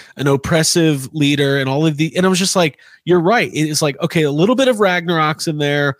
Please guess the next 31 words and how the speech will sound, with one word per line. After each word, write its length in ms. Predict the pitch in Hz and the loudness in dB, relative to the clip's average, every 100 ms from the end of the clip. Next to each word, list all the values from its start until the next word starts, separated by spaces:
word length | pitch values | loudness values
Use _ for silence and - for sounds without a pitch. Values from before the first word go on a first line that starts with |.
| - - | -10 -16
There's 120 | - 127 | -8 -4
a 40 | |
little 240 | 120 202 | 0 0
bit 140 | 226 220 | 2 0
of 60 | |
Guardians 380 | 190 170 165 156 | 2 2 2 0
of 60 | 147 | -4
the 60 | |
Galaxy, 480 | 147 143 143 - 151 | -2 0 0 -2 -4
a 80 | 123 | -2
little 180 | 151 185 | 0 0
bit 120 | 185 | 0
of 100 | 175 | 0
Ant-Man, 480 | 143 147 143 139 135 | -2 -4 -2 -4 -2
but 120 | 131 | -2
it's 300 | 165 170 175 | 0 0 0
such 380 | - - 214 214 | 0 2 2 2
a, 340 | 226 180 147 - _ _ _ | 2 2 0 -4 _ _ _
like, 360 | 139 131 113 - - _ - - - - _ _ _ _ _ | 0 0 0 -4 -18 _ -20 -16 -16 -20 _ _ _ _ _
it's 140 | 156 - | -6 -2
such 140 | 202 | 0
a 80 | 165 | 0
little 480 | 117 147 185 247 254 | -2 -6 -2 -2 -2
teeny 340 | - 233 214 | -4 -2 -2
sprinkling 580 | - - 185 190 202 160 | -2 0 -2 2 0 2
of 80 | 135 | 0
all 220 | 151 175 | 2 2
of 60 | |
these 180 | 175 185 | 2 0
little 240 | 180 180 170 | 2 2 2
ingredients, 640 | 131 131 151 190 202 - | -2 -2 -2 -2 -4 -6